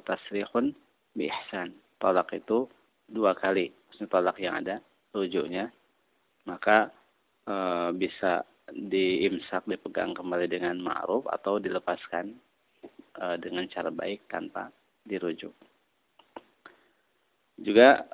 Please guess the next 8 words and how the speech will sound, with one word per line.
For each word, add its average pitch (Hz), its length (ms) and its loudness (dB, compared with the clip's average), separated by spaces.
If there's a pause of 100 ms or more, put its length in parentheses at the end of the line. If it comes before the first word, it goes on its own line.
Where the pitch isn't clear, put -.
eh, 107 160 4
berdasarkan 101 640 6
hadis 107 320 4 (400)
sahih 101 480 2
Al-Bukhari 92 560 0
dan 90 160 2
Muslim 107 400 0
dari 95 320 2